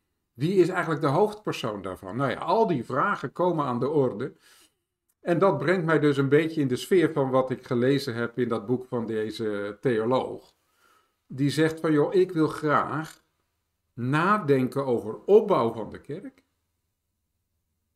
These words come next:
in tijden van afbraak. Nou, ik hoop dat de Bijbelstudies die je kunt gaan volgen over, eh, Filemon,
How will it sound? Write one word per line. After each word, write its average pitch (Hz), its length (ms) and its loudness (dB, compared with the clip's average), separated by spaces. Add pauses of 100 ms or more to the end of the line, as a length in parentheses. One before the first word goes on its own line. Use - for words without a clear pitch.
(540)
in 139 240 0
tijden 180 340 0
van 160 160 -6
afbraak. 98 540 -8 (2750)
Nou, 127 360 -2
ik 135 80 -6
hoop 160 420 2
dat 131 280 0
de 117 480 -2
Bijbelstudies 131 1000 -2 (640)
die 120 300 -6
je 117 120 2
kunt 127 240 2
gaan 123 220 -4
volgen 135 540 4
over, 113 600 -4
eh, 101 100 -8
Filemon, 127 720 0